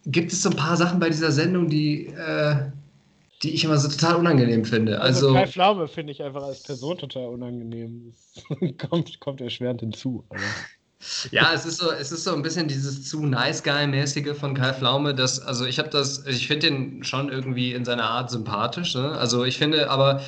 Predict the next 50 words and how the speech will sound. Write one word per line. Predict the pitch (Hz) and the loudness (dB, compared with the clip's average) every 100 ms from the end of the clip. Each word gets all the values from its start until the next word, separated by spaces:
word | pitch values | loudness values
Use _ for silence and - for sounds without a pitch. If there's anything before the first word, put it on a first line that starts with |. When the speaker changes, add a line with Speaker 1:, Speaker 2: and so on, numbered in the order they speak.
| - - | -12 -10
Speaker 1:
ich | - 113 | -6 -4
sehe | 120 156 | 0 2
halt | 160 135 | 2 0
jedes | 127 131 151 | -2 -2 0
Mal, | 147 | 0
wenn | 131 | 2
ich | 135 | 2
den | 139 123 | 2 0
sehe, | 120 139 165 160 143 | 2 2 2 0 0
ähm, | 135 135 135 131 | 0 2 2 2
oder | 127 123 | 2 2
wenn | 123 | 2
ich | 123 | 2
den | 127 | 2
reden | 113 139 151 | 4 2 2
und | 127 | 0
machen | 120 131 143 | 0 2 2
höre, | 143 147 | 4 4
dann, | 131 127 127 - - - _ | 2 0 -4 -10 -18 -20 _
dann | 120 123 | -2 0
führt | 160 | 0
er | 165 | 2
mir | 139 131 | 2 2
so | 123 | 2
vor | 127 113 | 2 2
Augen, | 135 139 | 0 0
wie | 135 | 0
ein | 123 120 | 0 0
Mensch | 135 151 | 0 -2
eigentlich, | 131 120 135 139 139 92 | -2 -2 0 -2 -6 -6
äh, | 123 123 123 101 117 | -4 -4 -4 -6 -2
sein | 117 135 139 | 2 2 2
sollte, | 107 104 101 104 | -2 -6 -8 -10
ne? | 131 139 | -10 -10
Also | 120 170 | 2 2
Speaker 2:
<laughs> | |
Speaker 1:
nett | 180 160 202 - - _ _ 117 | 4 0 -2 -6 -20 _ _ -12
irgendwie, | 117 113 117 113 | -10 -6 -4 -4
ne? | 151 170 156 123 | -4 -4 -6 -4
Ähm, | 120 117 113 - - - - - - - | -4 -4 -6 -8 -18 -20 -20 -20 -18 -10
Speaker 2:
Und | 127 | 2
Speaker 1:
weiß | 165 139 | 4 8
Speaker 2:
dann | 185 190 | 6 6
Speaker 1:
nicht, | 226 | 6
Speaker 2:
denkt | 208 | 6
man | 233 208 | 6 6
Speaker 1:
zuvorkommend | 165 165 160 | 6 4 2
Speaker 2:
nach | 147 | -2
Speaker 1:
und | 143 _ - | -8 _ -8
Speaker 2:
und, | 190 202 | -6 -6